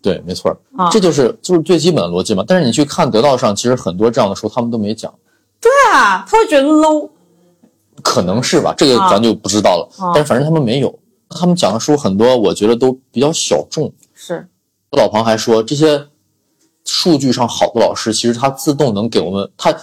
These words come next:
Speaker 1: 内容不仅不用你打磨，他会很好听，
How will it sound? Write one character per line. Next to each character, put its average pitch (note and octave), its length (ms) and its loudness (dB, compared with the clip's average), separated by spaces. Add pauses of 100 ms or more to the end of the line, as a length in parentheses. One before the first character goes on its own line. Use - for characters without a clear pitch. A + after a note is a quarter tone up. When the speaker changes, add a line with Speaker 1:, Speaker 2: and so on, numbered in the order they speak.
(120)
Speaker 1:
内 G#3 160 2
容 G#2 180 -2
不 B2+ 80 -4
仅 G2 180 -2
不 A2+ 80 -2
用 A2+ 120 0
你 G#2+ 80 -2
打 - 180 -4
磨， E2 280 -8 (120)
他 - 120 -6
会 B2 80 2
很 A2 200 -6
好 G2+ 140 -2
听， G2 320 -10